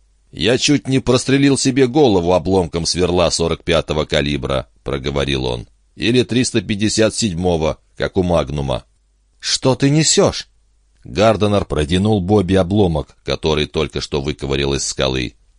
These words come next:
Бобби присвистнула. «Господи!» «Кажется, мы с ним только что разминулись.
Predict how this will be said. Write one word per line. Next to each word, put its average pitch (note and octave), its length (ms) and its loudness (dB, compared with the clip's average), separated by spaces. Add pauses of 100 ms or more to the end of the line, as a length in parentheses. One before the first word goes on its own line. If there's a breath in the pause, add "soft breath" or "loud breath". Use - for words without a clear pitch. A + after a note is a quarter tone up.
Бобби F2 440 0
присвистнула. C2 880 -4 (240)
«Господи!» D2+ 840 0 (580)
«Кажется, G2+ 480 0
мы G2+ 140 0
с - 100 -2
ним F#2+ 300 0
только F2+ 340 0
что F2 220 0
разминулись. E2 800 -2